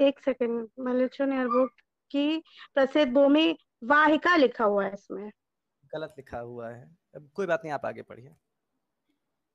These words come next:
Speaker 1: बोलचाल में सत्य का धर्म उस देश में नहीं पाया
Speaker 2: ये
Speaker 1: जाता है।
Speaker 2: वाहिका, सॉरी, अ, मैं क्लियर कर दे रहा हूँ कि इसमें वाहिका
Speaker 1: हम्म।
Speaker 2: इसलिए लिखा है क्योंकि संस्कृत में आपका जो, अ,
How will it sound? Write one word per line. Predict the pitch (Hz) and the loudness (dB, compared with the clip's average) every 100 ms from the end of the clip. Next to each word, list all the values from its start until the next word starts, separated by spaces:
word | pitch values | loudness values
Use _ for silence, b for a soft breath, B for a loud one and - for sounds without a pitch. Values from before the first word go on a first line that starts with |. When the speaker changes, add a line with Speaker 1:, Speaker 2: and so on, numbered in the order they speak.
| _ _ B B B | _ _ B B B
Speaker 1:
बोलचाल | 277 330 359 370 339 349 | 2 4 4 4 4 6
में | 349 381 | 6 4
सत्य | 381 302 - 330 | 4 0 2 2
का | 330 320 311 | 4 2 4
धर्म | 269 285 330 - | 4 4 2 2
उस | 339 | 2
देश | 269 247 302 330 - | 2 4 4 4 2
में | 320 330 | 2 4
नहीं | 311 302 320 | 6 6 4
पाया | - 294 269 302 | 4 4 4 2
Speaker 2:
ये | |
Speaker 1:
जाता | 285 262 247 262 | 4 2 2 2
है। | 247 294 | 4 4
Speaker 2:
वाहिका, | 156 156 165 196 202 190 - _ - | 4 2 -2 2 4 2 -2 _ -8
सॉरी, | 156 147 147 | -6 -6 -8
अ, | 151 147 | -8 -6
मैं | 165 165 | -4 -6
क्लियर | _ 170 170 | _ -8 -6
कर | 165 131 | -6 -8
दे | 131 | -8
रहा | 127 | -10
हूँ | 131 151 233 | -10 -12 -14
कि | - 165 160 | -14 -10 -6
इसमें | - 190 | -6 -2
वाहिका | 156 156 180 | -2 -2 0
Speaker 1:
हम्म। | 262 | 0
Speaker 2:
इसलिए | 196 165 | -2 -8
लिखा | 156 | -8
है | 160 196 | -8 -8
क्योंकि | 240 220 | -14 -18
संस्कृत | - 151 - 180 202 | -12 -12 -12 -14 -12
में | 196 | -10
आपका | - 196 185 | -6 -6 -6
जो, | 175 190 180 143 | -8 -8 -10 -6
अ, | 151 147 | -4 -4